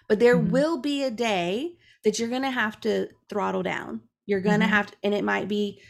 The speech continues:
Speaker 1: something outside of your control. Maybe when your, your kid gets sick, you have a,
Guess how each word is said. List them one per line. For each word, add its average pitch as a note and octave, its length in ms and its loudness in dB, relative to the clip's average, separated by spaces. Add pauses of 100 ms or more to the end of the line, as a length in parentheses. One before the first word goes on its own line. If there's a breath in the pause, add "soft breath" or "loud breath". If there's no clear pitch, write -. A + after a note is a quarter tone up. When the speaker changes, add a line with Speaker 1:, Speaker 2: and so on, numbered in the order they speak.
(120)
Speaker 1:
something G#3 280 0
outside G#3 300 2
of B3 60 -2
your B3+ 100 0
control. B3 240 -4
Maybe G#3 220 -2
when G3 140 -2
your, F#3 160 -4 (340)
your F#3 160 0
kid G3 300 -2
gets G3+ 280 0
sick, C4+ 360 0 (120)
you G3 300 -2
have F#3 640 -2 (100)
a, G3 180 0